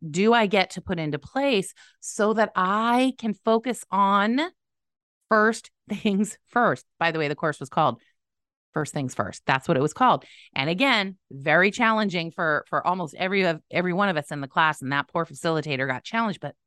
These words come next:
but she, she, she was on to <laughs> something. It was a brilliant class because it was the first glimpse into, yes, you can create boundaries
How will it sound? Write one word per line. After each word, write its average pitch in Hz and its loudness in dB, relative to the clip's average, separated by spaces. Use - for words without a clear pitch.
but 175 -4
she, 349 -6
she, 359 -4
she 285 0
was 277 0
on 226 -4
to 196 -4
<laughs> - -
something. 165 -2
It 254 2
was 285 -2
a 262 -4
brilliant 185 -2
class 285 2
because 180 -4
it 185 -2
was 165 -8
the 175 -6
first - -6
glimpse 247 -2
into, 208 2
yes, 220 0
you 226 0
can 233 2
create 214 0
boundaries 175 0